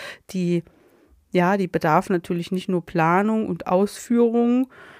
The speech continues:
und Laber, Laber, sondern dann hinterher auch schneiden und,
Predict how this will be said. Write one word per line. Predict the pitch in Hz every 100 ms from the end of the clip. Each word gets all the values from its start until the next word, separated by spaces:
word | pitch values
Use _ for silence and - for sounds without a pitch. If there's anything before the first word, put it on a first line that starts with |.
| - -
und | 208 196
Laber, | 190 185 185
Laber, | 175 175 202 240 277
sondern | 240 208 202 202
dann | 196 190 196
hinterher | 202 220 208 196 190
auch | 180 180 -
schneiden | - 208 185 202 240 240 247 240 247 247 - - - _ _
und, | - 180 175 165 165